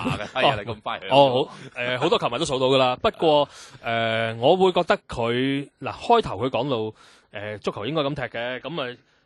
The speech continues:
Speaker 2: 係我哋踢得唔好啫，係我哋自己嘅問題。咁呢個問題唔單止係球員嘅問題，咁啊，我睇到佢，即係我肢體表達呢，我會覺得佢想講，除咗球員問題，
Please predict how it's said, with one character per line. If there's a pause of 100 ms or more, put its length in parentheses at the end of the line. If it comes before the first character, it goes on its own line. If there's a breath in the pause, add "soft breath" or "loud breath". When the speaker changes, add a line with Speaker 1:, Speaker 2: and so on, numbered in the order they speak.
(100)
Speaker 2:
係
我
哋
踢
得
唔
好
啫，
係
我
哋
自
己
嘅
問
題。 (580)
咁
呢
個
問
題
唔
單
止
係
球
員
嘅
問
題， (360)
咁
啊， (380)
我
睇
到
佢，
即
係
我 (540)
肢
體 (140)
表
達
呢，
我
會
覺
得 (580 soft breath)
佢
想
講，
除
咗
球
員
問
題，